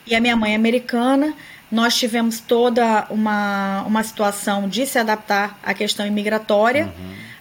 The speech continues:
Speaker 1: Ah, demos entrada em todo o processo migratório aqui. Eu ainda
Speaker 2: Uhum.
Speaker 1: ficava indo e voltando pro Brasil, porque funcionária pública.
Speaker 2: Uhum.
Speaker 1: É, consegui vir pra cá,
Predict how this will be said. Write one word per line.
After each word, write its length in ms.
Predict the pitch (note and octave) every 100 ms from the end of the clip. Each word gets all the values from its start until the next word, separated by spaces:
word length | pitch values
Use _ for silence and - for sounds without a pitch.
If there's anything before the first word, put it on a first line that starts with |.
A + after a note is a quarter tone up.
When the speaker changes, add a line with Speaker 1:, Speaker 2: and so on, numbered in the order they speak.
| -
Speaker 1:
Ah, 200 | G#3 G3+
demos 340 | A3 A3 A3
entrada 580 | A3+ A3 G#3+ G#3+ A#3 A3+
em 60 | A3
todo 180 | A3 G#3
o 40 |
processo 440 | G#3+ G#3 G3+ G3+ G#3+
migratório 560 | G#3 G#3 G#3 G3+ G3+
aqui. 280 | G#3+ C4 C#4
Eu 180 | C4+ A#3+
ainda 180 | A3+ A3+
Speaker 2:
Uhum. 60 |
Speaker 1:
ficava 380 | A3+ A3 G#3 G#3
indo 120 | A3
e 40 | A3
voltando 420 | G#3 G#3 G#3+ A3
pro 140 | A3
Brasil, 640 | G3+ G#3 G3+ G3 A#3 D4 - - -
porque 320 | A3 G#3+ A3 G#3+
funcionária 560 | A3 A3 A3 G#3 G#3
pública. 600 | G#3+ B3 D4 C#4 D4+ D#4 D4+
Speaker 2:
Uhum. 360 | F#3+ F#3 E3+ E3+
Speaker 1:
É, 460 | G#3+ G#3+ G#3 G#3 G3+ -
consegui 640 | - C#4+ C#4+ - A#3+ A#3+ C#4+
vir 240 | A#3 C4
pra 200 | B3+ B3+
cá, 460 | B3 - G#3+ G#3 G3